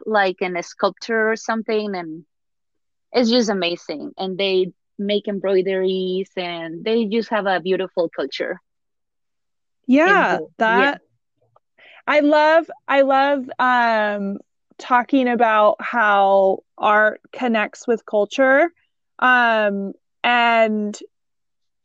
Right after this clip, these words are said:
Speaker 2: just, um, when, when you look at cultures in general and view how people live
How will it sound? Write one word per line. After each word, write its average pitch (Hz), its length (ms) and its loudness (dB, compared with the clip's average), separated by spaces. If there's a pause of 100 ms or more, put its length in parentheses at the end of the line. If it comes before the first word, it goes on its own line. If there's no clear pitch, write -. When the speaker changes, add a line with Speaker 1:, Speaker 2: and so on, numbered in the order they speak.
(520)
Speaker 2:
just, 262 420 0 (760)
um, 226 600 2 (540)
when, 277 460 2
when 285 280 4
you 277 140 4
look 254 280 2
at 269 260 2
cultures 226 680 2
in 233 240 -2
general 226 640 2
and 214 720 -2 (500)
view 226 1000 4 (760)
how 226 400 2
people 226 460 0
live 220 840 4